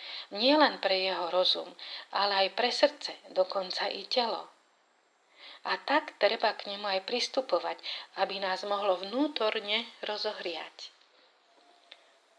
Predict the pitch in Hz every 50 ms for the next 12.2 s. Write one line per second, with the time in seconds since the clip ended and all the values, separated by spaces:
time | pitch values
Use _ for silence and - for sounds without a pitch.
0 | _ _ - - - 196 233 277 294 220 165 165 180 196 190 180 175 175 - 190
1 | 180 165 165 190 220 269 - - 165 170 - - 180 185 185 185 180 180 190 -
2 | 262 277 277 - - - - - - 180 180 - - 285 - 277 262 226 180 170
3 | - - - 208 196 - 220 202 - 180 175 175 - - - - - 180 175 -
4 | - 175 165 160 160 - - - 214 180 156 156 156 160 - - - - - -
5 | - - - - - - - - 156 165 160 - - - - - 202 190 196 196
6 | 185 196 190 185 190 185 180 190 208 254 262 - - - - - 160 160 - -
7 | - - - - - - - - - 180 175 - - - 202 196 185 185 190 196
8 | 196 - - - - 196 185 185 185 - - - - 180 175 - - - 180 170
9 | - - 180 175 160 180 180 - 165 170 175 - - - - - _ _ _ _
10 | _ _ _ _ - - - - - - - - - - - - - _ _ -
11 | - 247 226 208 196 185 185 180 185 185 190 - 196 196 190 196 202 208 202 202
12 | 202 202 202 -